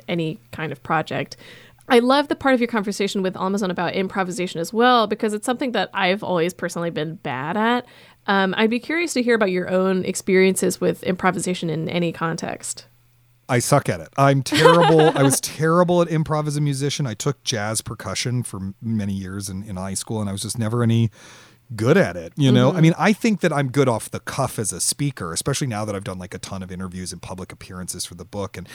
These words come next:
Speaker 2: as a director, you're kind of improving, you know, your
Speaker 1: Mm-hmm.
Speaker 2: performance in the rehearsal room. That, that stuff I'm great at. But when I have to be, like, in character improving or what, like, I just can't
Speaker 1: <laughs>
Speaker 2: get out of my head. It's just, I
Speaker 1: Yeah.
Speaker 2: just keep thinking about,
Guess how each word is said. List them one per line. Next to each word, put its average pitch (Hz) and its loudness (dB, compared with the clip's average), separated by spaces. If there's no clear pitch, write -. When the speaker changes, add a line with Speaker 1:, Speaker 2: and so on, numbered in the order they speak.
Speaker 2:
as 131 0
a 131 0
director, 113 -2
you're 92 -10
kind 101 -8
of 95 -12
improving, 95 -8
you 120 -6
know, 101 -4
your 110 0
Speaker 1:
Mm-hmm. 98 -4
Speaker 2:
performance 98 -8
in 101 -12
the 95 -12
rehearsal 110 -8
room. 85 -12
That, 160 -2
that 165 0
stuff 180 -2
I'm 123 -2
great 98 -8
at. 78 -12
But 139 2
when 147 2
I 156 0
have 175 0
to 175 -2
be, 147 -2
like, 110 -4
in 139 6
character 117 -2
improving 123 2
or 127 4
what, 127 2
like, 143 2
I 143 2
just 156 2
can't 151 0
Speaker 1:
<laughs> 427 8
Speaker 2:
get - 6
out 113 0
of 120 2
my 120 0
head. 113 0
It's - -4
just, - -2
I 208 2
Speaker 1:
Yeah. 180 4
Speaker 2:
just 131 2
keep 151 0
thinking 127 2
about, 101 2